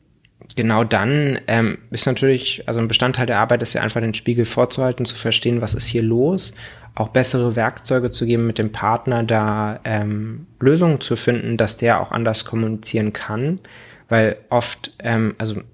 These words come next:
viele gerade ältere Männer sind ja auch, ähm, ziemlich hilflos, wenn's um die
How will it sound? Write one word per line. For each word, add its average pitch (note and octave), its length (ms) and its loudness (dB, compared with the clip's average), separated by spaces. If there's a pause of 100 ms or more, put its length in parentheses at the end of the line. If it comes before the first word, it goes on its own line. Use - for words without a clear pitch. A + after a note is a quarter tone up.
viele A#2 300 0
gerade G#2+ 320 0
ältere C3+ 380 2
Männer B2+ 320 2
sind A#2+ 220 0
ja A2+ 180 0
auch, A2+ 460 -2
ähm, G#2+ 400 -2
ziemlich A2+ 260 0
hilflos, B2 640 2
wenn's A2+ 200 -2
um A2 200 0
die G#2+ 400 -2